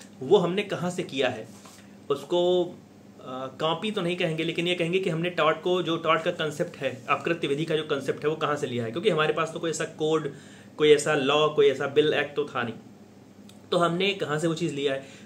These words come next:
दूसरी चीज़ है कि India में भी एक तो आपको Tort का development पढ़ना होता है और साथ ही साथ आपको India में Tort का development पढ़ना होता है कि भारत में Tort का, भारत में अपकृत्य विधि का विकास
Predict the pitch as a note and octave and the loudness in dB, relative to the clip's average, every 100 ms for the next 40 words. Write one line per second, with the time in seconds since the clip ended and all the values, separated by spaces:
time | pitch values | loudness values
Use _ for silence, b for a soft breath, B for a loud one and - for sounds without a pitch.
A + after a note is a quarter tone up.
0 | - D3+ E3+ A3 A3+ G#3+ A3 G3 E3+ D#3+ | -4 0 2 2 4 6 4 4 -2 0
1 | D#3+ F#3+ G#3 F3+ D3+ E3 G3+ G#3 E3 G3 | 4 4 4 2 0 0 -2 -2 -2 0
2 | F#3 A3+ A3 D3+ D3+ D#3+ D3+ D#3 D#3+ D#3 | 0 2 2 2 2 2 0 0 0 0
3 | D3 C#3+ C#3+ C#3+ F#3 G3 - D#3 D#3+ E3+ | -2 -2 -4 -2 0 -2 0 -2 0 -2
4 | E3 D#3 G#3 E3 E3 E3+ G#3 G#3 G3+ D#3 | -4 0 0 2 2 6 6 4 2 0
5 | D3 D3+ C3 C3 C3 B2+ A#2+ A#2+ A#2 A#2 | 0 -2 -2 -2 -2 -4 -4 -2 -4 -2
6 | D3+ F3+ C3 A#2 C3 F3 F3 F3 F3+ C3+ | -4 -4 -6 -4 -2 -2 -2 -4 -2 0
7 | C3+ C3 - D#3+ A#2+ C3+ - D#3 - D3 | 0 0 -4 -4 -2 -2 -2 -6 -6 -6
8 | D3 C3+ C3 D3+ C3+ C3 C#3 F#3 - | -4 -6 -4 -4 -4 0 0 0 -4